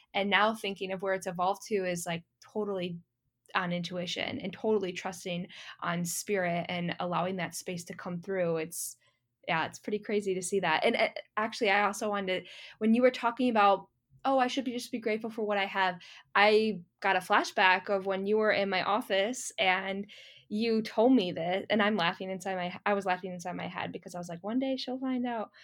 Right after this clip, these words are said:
But you were telling me, Yeah, you know, I,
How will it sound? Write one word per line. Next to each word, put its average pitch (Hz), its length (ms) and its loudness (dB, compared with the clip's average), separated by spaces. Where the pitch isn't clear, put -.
But 220 180 0
you 226 540 0
were 202 160 0
telling 247 400 0
me, 185 320 -6
Yeah, 320 540 6
you 233 120 -2
know, 240 280 2
I, 226 260 0